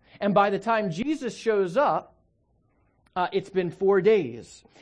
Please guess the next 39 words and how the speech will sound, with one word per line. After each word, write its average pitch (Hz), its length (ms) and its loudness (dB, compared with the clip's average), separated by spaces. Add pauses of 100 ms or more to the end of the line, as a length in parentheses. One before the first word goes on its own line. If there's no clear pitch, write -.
(200)
And 185 480 -4
Bethany, 202 680 0 (240)
I 160 100 -4
want 170 160 -2
to 165 60 -4
point 170 340 -6
out, 160 340 0 (220)
is 170 260 -2
about 233 360 0
twenty 226 200 -4
miles 165 300 0
from 165 140 -10
where 156 160 2
he 147 100 -6
was 143 140 -8
staying, 156 520 -4
kind 160 260 -8
of 143 100 -8
near 160 240 -4
the 151 80 -6
Jericho-ish 151 960 -4
area 160 460 -2
along, 151 500 -4 (320)
um, 131 540 -4
the 135 100 -6
Jordan 170 420 -2
River. 156 440 0 (420)
And 170 240 -4
it - 20 -4
would 175 140 0
have 175 100 -4
taken 190 340 -2
him 175 320 -4
a 160 40 0
little 165 260 0
while 156 240 4
to 151 80 -6
get 208 260 -4
there, 143 380 -2